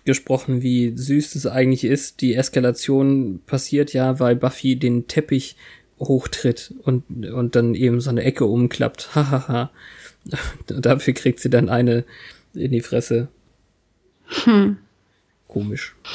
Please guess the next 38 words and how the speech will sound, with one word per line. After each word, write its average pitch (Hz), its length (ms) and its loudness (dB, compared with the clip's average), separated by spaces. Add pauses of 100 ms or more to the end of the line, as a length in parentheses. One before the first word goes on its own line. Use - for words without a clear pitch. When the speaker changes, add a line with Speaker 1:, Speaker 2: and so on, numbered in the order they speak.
(320)
Speaker 2:
Die 190 120 2
hat 190 140 -2
ja 190 100 2
auch 170 100 0
mitten 220 320 0
in 190 140 2
dem 185 140 2
Showdown 208 500 2
noch 180 140 -2
Bleistifte 175 680 -2
zertreten, 165 640 -4
nachdem 165 320 0
Kathy 196 400 2
die 190 140 -2
doch 175 180 0
mühsam 220 640 0 (180)
<laughs> - 160 -8
auf 196 180 0
die 208 120 -6
gleiche 185 360 0
Länge 202 320 2
angespitzt 160 760 -6
hat. 160 300 -4 (340)
Speaker 1:
Das 139 200 0
stimmt. 131 480 -2 (1000)
Ach, 143 260 -2
na 113 140 -6
ja. 113 260 -8 (160)
Ah, 170 140 0
ich 160 120 -2
fand's, 165 360 0 (560)
ich - 180 -2
fand's 170 240 2
eigentlich 151 540 0
nicht 135 240 0
so 143 280 2
schlecht, 135 440 -2
aber 131 320 2